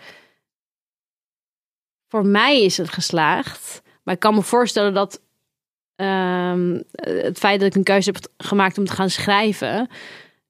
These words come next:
Kijk, normaal gesproken als een, iets een geslaagd, in het soort van mainstream beeld van geslaagd is gewoon, oké, eh, ik begin ergens onderaan en vervolgens ga ik naar voor mij het hoogst haalbare. Voor mij was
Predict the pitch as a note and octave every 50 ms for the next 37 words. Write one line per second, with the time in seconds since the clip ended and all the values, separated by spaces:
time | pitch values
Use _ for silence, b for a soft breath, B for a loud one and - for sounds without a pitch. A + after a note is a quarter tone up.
0 | _ - - G3+ G3+ F3+ G#3 G#3+ G#3+ G#3+ A3+ - - A3 G#3+ - G3 F#3 - -
1 | G#3 G3+ G3 - - A#3 - - G3+ - - G#3 - - - G#3 G#3 G#3 G3+ G#3+
2 | G#3+ - G#3+ G#3 G#3 G#3 G#3 F#3 - - G3 - - G#3 G3 G3 G3 G#3+ A3+ G#3+
3 | - - - G#3 G3+ G3 F#3+ G3 G3+ F#3+ - G3 F3 - - - A#3 G#3+ G3+ G3+
4 | - G3+ F3+ - - - F#3+ F#3+ F#3 F#3 F#3+ G3 G3+ F#3+ G3+ F#3 F#3 F#3 F3+ B
5 | B B B B B B B _ _ - F#3 F#3+ F#3+ F#3 F#3 F3+ F3+ F3+ F3+ F3
6 | - - - - G3 F3+ F3 G#3 G3 - - A#3+ A#3+ A3+ - G3+ G3 G3 - -
7 | G3 F3 - - - A3 G3+ G3 F#3 F3+ E3+ E3 F3 A3+ C#4+ F#4+ A#4 - B B
8 | B B B B B B G3+ G3 F#3+ G#3 G3 - - A3 G#3 G3 G#3+ G3 - -
9 | - G3+ F#3+ - G#3 F#3 - G3 F#3+ F#3+ F#3 F#3 - - G3+ G3 F#3+ F3+ F3+ F#3
10 | - F3+ F3+ F#3 F3+ - - E3 D#3+ D3+ B2 F2+ - - E3+ - - G3+ G3+ G3+
11 | B3 D4 D4+ C#4+